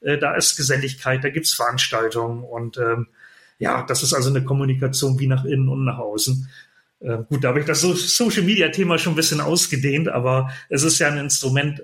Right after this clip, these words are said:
letzten Endes und, äh, da kann man natürlich auch was mit erreichen und dann kann das dann nicht schaden,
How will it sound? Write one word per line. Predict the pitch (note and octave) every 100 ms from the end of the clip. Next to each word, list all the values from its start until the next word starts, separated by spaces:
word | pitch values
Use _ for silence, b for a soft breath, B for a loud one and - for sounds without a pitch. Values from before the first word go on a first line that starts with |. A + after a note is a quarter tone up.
| -
letzten | B2 - -
Endes | A#2+ B2 C3+ C#3 -
und, | C3 B2+ B2+
äh, | C#3+ B2 A#2+ A#2+ b b b b
da | A#2+
kann | C#3+
man | D3
natürlich | C3 C3 C3+
auch | C3
was | C#3 -
mit | C3+
erreichen | B2+ A2+ A#2 C3 C3+
und | A#2
dann | A2+
kann | - C3
das | B2+
dann | B2
nicht | B2 -
schaden, | - B2 B2+ B2+